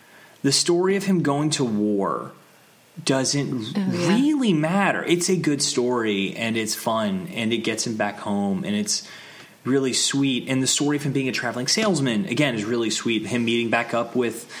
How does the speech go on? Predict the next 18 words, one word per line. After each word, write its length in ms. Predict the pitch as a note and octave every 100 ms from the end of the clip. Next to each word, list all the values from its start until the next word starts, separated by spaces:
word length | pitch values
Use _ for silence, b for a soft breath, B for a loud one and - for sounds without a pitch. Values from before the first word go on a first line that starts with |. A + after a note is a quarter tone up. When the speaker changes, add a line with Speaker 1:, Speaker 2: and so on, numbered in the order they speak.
| B
Speaker 1:
with 160 | B2 A#2+
Norther 340 | A#2 A#2+ C3
Winslow, 680 | C3+ D3+ C#3 A2 A#2+ A2 G2+
and 120 | G#2
they 80 | G#2+
rob 280 | G#2+ G#2+ A2+
banks 280 | C#3+ C3+ -
together. 380 | B2 A2+ G2+ G2+
Like, 200 | C3 -
all 200 | D#3+ F#3
that 180 | F3+ D3+
is 140 | -
fantastic. 1000 | - G#2+ G2 - A#2+ C#3+ - - - - B B B
But 220 | D3 C#3+
they 140 | D3 C#3
don't, 560 | C#3+ C#3 D3 E3+ -
they 160 | C#3 D#3+
aren't 560 | D3+ D#3 F#3 F3+ -